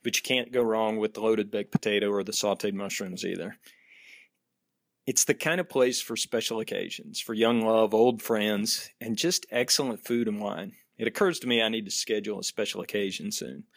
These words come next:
The service is warm, but efficient, and the food comes out fast, but you want to give yourself plenty of time to savor every single thing about the place. And even though Supportive Guy asked me to talk for a minute, I know I've probably gone past that.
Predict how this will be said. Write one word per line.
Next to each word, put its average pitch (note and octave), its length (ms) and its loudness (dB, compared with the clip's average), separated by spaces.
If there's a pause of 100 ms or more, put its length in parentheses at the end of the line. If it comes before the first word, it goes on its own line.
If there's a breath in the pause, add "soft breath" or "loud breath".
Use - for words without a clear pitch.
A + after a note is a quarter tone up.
(440 loud breath)
The A2 80 -6
service D3 440 2
is D3 160 -2
warm, A#2+ 600 0 (180)
but B2+ 140 0
efficient, A2 560 0
and B2 100 -4
the A#2 60 -4
food C#4+ 300 2
comes C#3+ 200 -4
out C#3 220 0
fast, - 500 -2
but - 180 -6
you A#2 60 -2
want B2+ 140 0
to C3 40 0
give B2 200 -4
yourself A#2 440 0
plenty A#2+ 240 0
of A#2+ 80 2
time A2+ 260 -4
to A2 60 -6
savor - 600 0 (100)
every B2 460 -2
single A#2 480 -2 (100)
thing A2 240 -8
about - 320 -10
the - 80 -20
place. - 400 -10 (1700 soft breath)
And B2+ 80 2
even F#3+ 220 4
though E3 140 6
Supportive C3 520 0
Guy B2 220 0
asked B2 280 0
me C3 120 0
to B2 80 0
talk A#2 320 2
for A#2 120 0
a G#2 60 0
minute, A2+ 400 2 (180)
I B2 60 -10
know C3 180 2
I've C3+ 140 2
probably A#2 460 0
gone G#2 280 -6
past G#2 420 -4
that. D2 260 -8